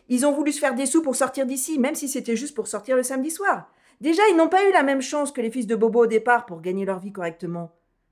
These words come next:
Alors, euh, comment accéder à une belle vie sans monter un business parallèle ?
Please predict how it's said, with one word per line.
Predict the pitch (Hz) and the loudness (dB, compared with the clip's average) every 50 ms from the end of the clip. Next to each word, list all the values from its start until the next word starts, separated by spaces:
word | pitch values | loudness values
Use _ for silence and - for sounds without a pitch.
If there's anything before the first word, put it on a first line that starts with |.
| _ _ _ _ - | _ _ _ _ -10
Alors, | 151 151 147 143 143 147 | -8 -6 -4 -4 -6 -6
euh, | 139 139 | -8 -10
comment | 135 - 156 165 175 | -10 -10 -10 -10 -10
accéder | 175 170 - - 180 175 165 190 190 | -10 -12 -12 -10 -10 -4 -2 0 0
à | 170 156 | 0 0
une | 156 156 | -2 -4
belle | 160 175 175 165 | -4 -6 -6 -6
vie | 160 190 196 | -8 -10 -10
sans | 196 - 180 170 | -10 -10 -10 -10
monter | 170 170 175 165 - 185 180 175 165 | -8 -10 -10 -10 -8 -8 -8 -6 -6
un | 156 151 151 147 | -8 -8 -10 -10
business | 143 147 151 151 165 160 - - | -12 -14 -14 -14 -14 -14 -14 -12
parallèle ? | 165 165 165 175 180 175 180 | -12 -10 -10 -10 -10 -12 -12